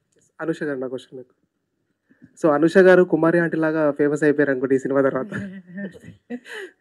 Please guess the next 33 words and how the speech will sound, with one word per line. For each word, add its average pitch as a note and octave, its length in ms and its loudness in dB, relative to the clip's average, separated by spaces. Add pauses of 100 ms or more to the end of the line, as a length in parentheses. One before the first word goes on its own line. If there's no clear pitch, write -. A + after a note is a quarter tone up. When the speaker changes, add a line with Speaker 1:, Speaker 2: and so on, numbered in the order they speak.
(120)
Speaker 1:
So - 360 -2
అంటే, G3+ 400 6
ఆ, D3+ 260 4 (100)
ఎండింగ్ D#3 520 0
చూస్తున్నప్పుడు F3+ 520 2
అంటే D3+ 240 0
మీరు C#3+ 300 -4 (300)
అంటే C3 380 -4
వినోద్ C#3 280 -2
గారిని D#3 220 -2
కొడుతున్నప్పుడు D3 540 -6
నిజంగా F3 480 0
అంటే F#3+ 280 -2 (380)
audience G#3 460 8 (120)
చూస్తుంటే G3+ 680 4
అక్కడ D#3 180 0
అబ్బాయిలు D#3 380 2
కాదు, E3+ 140 0
అమ్మాయిలు D3+ 280 -2
కాదు, C#3+ 200 0 (340)
ప్రతి D3+ 200 4
ఒక్కరు E3+ 220 4
కొట్టు, E3+ 300 2
కొట్టు, D#3+ 280 0
కొట్టు D#3+ 260 0
అన్నట్టే E3 580 6
reaction E3+ 360 4
ఇచ్చారు. D#3+ 300 2
So F#3 280 2
మీకు F3+ 160 2
ఎలా F3 120 2
అనిపించింది F3+ 420 -2
అప్పుడు C#3+ 280 -2